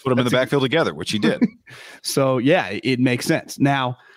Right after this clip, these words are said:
Speaker 2: I think here's the concern with it all is Deebo has battled injuries. Christian has battled more injuries and is an older player. And, like,
Speaker 1: They are both currently battling injuries.
Speaker 2: And they're both,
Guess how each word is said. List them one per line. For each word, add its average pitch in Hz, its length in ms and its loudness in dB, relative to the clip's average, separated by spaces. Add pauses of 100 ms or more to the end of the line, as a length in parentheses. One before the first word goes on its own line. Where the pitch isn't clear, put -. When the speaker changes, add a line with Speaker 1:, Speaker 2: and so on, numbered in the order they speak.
(300)
Speaker 2:
I 156 100 -2
think 160 140 0
here's 190 220 0
the 180 80 -2
concern 190 420 0
with 160 160 0
it 165 80 2
all - 440 -2
is 131 260 -4 (320)
Deebo 156 580 0
has 107 180 -8 (320)
battled 120 280 -2
injuries. 120 480 -4 (680)
Christian 147 500 -2
has 120 180 -6
battled 117 440 -4
more 147 380 2
injuries 117 540 -6 (300)
and 131 140 -2
is 113 120 -6
an 117 120 -2
older 156 280 2
player. 107 420 -10 (580)
And, 131 560 0 (120)
like, 139 140 0
Speaker 1:
They 135 40 0
are 135 80 0
both 139 320 -2
currently 139 440 -2
battling 107 480 -2
injuries. 101 480 -4 (440)
Speaker 2:
And 143 140 -2
they're 139 80 0
both, 147 500 0